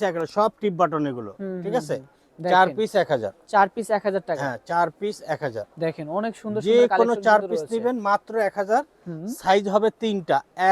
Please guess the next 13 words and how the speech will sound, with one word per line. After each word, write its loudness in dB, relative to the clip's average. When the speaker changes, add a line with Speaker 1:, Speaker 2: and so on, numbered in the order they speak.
Speaker 1:
এম, 4
এল, 4
এক্সেল। -4
Speaker 2:
মিডিয়াম, 0
এল, 0
এক্সেল। -8
Speaker 1:
মিডিয়াম, 0
এল, 2
এক্সেল। -4
Speaker 2:
ওকে, -8
Speaker 1:
ঠিক -4
Speaker 2:
দেখেন। 0
Speaker 1:
আছে? -4